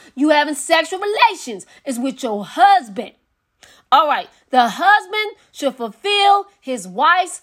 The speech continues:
sexual needs. The husband. So no, and, and wait, let me get to the part. And the wife should, should fulfill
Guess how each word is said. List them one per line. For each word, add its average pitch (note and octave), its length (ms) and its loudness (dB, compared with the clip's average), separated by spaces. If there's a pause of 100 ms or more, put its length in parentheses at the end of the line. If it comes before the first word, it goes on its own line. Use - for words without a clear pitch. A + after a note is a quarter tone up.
sexual F#4 960 -2
needs. C4 840 -6 (280)
The C4+ 200 0
husband. C4 680 2 (840)
So D4+ 180 2
no, C#4+ 360 2 (580)
and, C4+ 100 0
and D4+ 200 -2
wait, C#4+ 180 2
let B3 120 -4
me B3 60 -12
get C4 100 -14
to E4 80 -10
the D4 40 -12
part. G#3 220 0 (180)
And C#4+ 180 2
the B3 140 4
wife E4 460 2 (200)
should, C#4+ 300 0 (380)
should D4 400 -2
fulfill C#4+ 840 -2